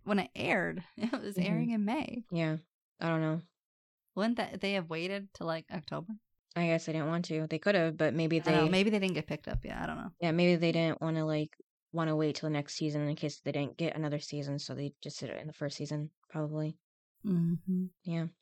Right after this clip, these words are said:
Speaker 1: You wondered when they got picked up. 'Cause they were dragging this whole Joey and Dawson for so, is, you know, it's going on for so long that you wonder when they got picked up.
Speaker 2: Yeah. Okay, so that's the end of the episode.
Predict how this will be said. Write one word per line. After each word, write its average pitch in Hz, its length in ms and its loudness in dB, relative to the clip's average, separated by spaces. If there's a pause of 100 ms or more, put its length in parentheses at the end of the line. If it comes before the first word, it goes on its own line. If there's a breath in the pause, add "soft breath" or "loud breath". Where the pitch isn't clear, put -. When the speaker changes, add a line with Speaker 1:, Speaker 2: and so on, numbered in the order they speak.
(140)
Speaker 1:
You 180 120 4
wondered 175 300 0
when 160 140 0
they 160 100 -2
got - 200 -4
picked - 260 -8
up. - 160 -4 (400)
'Cause 190 120 -4
they 180 100 0
were 170 80 0
dragging 196 380 6
this 180 180 -4
whole 202 380 -2 (320 loud breath)
Joey 208 360 0
and 196 140 0
Dawson 175 480 2
for 165 160 -8
so, 160 220 -4
is, 170 320 -8
you 190 100 -6
know, 175 120 0
it's 165 140 -8
going 180 300 -4
on 196 200 2
for - 120 -10
so 170 180 -6
long 180 440 0
that 165 300 -6 (560)
you 214 120 6
wonder 208 220 8
when 185 160 6
they 208 100 4
got - 220 -4
picked - 260 -6
up. - 200 -4 (180)
Speaker 2:
Yeah. 160 220 -2 (540)
Okay, 226 440 -2
so 180 380 -2
that's 170 200 -2
the - 60 -8
end 185 100 -2
of 190 80 0
the 214 60 -2
episode. 196 500 -4